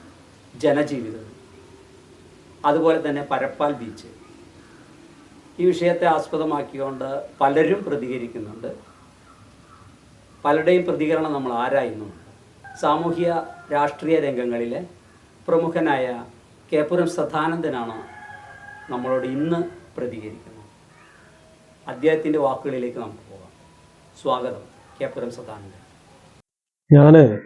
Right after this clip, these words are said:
Speaker 2: യഥാർത്ഥത്തിൽ ഈ സബ്ജക്റ്റിലേക്കല്ല വന്നത്. അത് ഞാൻ വള്ളിക്കുന്നിൽ എനിക്ക് ഒരുപാട് സൗഹൃദങ്ങളുണ്ട്. അതിൽ ഏറ്റവും പ്രധാനപ്പെട്ട മൂ-, അമൂല്യമായ ഒരു സൗഹൃദമായിരുന്നു വള്ളിക്കുന്നിൽ കലാനാഥ മാഷുമായിട്ടുള്ള സൗഹൃദം.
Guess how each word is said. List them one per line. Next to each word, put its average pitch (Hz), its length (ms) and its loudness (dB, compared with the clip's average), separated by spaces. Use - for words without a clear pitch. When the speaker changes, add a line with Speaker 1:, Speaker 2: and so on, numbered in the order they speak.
Speaker 2:
യഥാർത്ഥത്തിൽ 156 640 8
ഈ 156 200 10
സബ്ജക്റ്റിലേക്കല്ല 151 880 10
വന്നത്. 117 380 6
അത് 139 140 10
ഞാൻ 151 200 12
വള്ളിക്കുന്നിൽ 170 420 12
എനിക്ക് 165 200 10
ഒരുപാട് 160 300 10
സൗഹൃദങ്ങളുണ്ട്. 156 680 10
അതിൽ 143 240 10
ഏറ്റവും 156 440 8
പ്രധാനപ്പെട്ട 151 560 8
മൂ-, 143 240 10
അമൂല്യമായ 151 600 12
ഒരു 143 60 10
സൗഹൃദമായിരുന്നു 139 760 8
വള്ളിക്കുന്നിൽ 127 520 2
കലാനാഥ 139 380 10
മാഷുമായിട്ടുള്ള 135 520 6
സൗഹൃദം. 104 380 -6